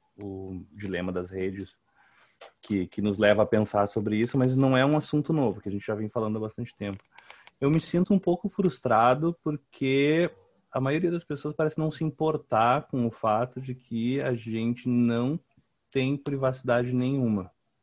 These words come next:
em nada do que a gente faz n-, na internet e, e no, no celular, principalmente.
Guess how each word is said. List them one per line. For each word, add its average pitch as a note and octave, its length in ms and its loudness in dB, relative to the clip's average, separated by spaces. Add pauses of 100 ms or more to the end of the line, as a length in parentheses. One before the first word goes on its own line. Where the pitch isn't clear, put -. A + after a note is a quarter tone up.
(680)
em G#2+ 60 -2
nada F#2+ 440 -2 (180)
do F#2 120 -14
que G2 80 -10
a F#2+ 60 -4
gente G2 180 -10
faz F2 240 -6 (720)
n-, G2+ 360 0
na G#2 260 0
internet F#2+ 600 -6
e, G2+ 360 -6
e G2+ 40 -4
no, F#2+ 600 -4
no G2+ 160 -8
celular, G2 580 -2
principalmente. F#2 760 -8